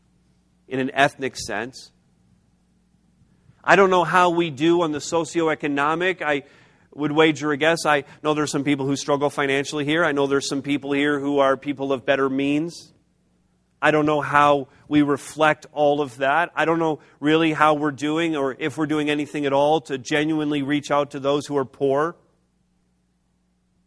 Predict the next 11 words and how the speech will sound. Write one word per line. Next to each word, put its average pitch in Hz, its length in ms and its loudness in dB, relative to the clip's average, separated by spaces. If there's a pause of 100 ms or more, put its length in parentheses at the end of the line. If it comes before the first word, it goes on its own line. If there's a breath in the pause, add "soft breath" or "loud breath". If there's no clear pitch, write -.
(1080)
We 143 100 2
have 143 140 4
some 156 340 2
efforts 147 400 0
that 143 100 -2
we 143 120 -2
do 151 180 -2
down 151 240 -4
in 151 80 -6
the 147 80 -8
city. 160 520 -10